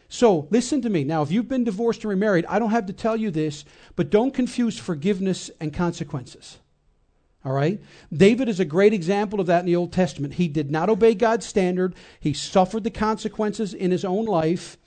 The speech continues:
Yet, he never doubted God's love, God's forgiveness, nor God's mercy, nor his grace. He never acted like a second-class citizen.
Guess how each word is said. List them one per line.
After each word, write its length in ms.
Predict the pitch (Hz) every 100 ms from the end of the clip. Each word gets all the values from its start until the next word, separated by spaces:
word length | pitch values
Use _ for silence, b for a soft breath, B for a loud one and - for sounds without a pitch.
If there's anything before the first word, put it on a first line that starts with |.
| b b b
Yet, 600 | 165 175 294 220 233 - - b -
he 180 | 214
never 360 | 208 214 269 294
doubted 440 | 202 240 254 220
God's 360 | 147 185 160 135
love, 440 | 202 220 233 214
God's 300 | 175 185 180
forgiveness, 760 | - - 139 196 220 233 220 -
nor 160 | 196
God's 340 | 151 190 170 -
mercy, 400 | 180 220 - 226
nor 220 | 208 214
his 240 | 147 180
grace. 640 | - 165 160 139 - - - _ b b b
He 120 | - 220
never 380 | 214 247 247
acted 340 | 214 226 226 196
like 180 | 190 185
a 40 |
second-class 640 | - 202 190 175 202 180 -
citizen. 460 | 190 165 - 113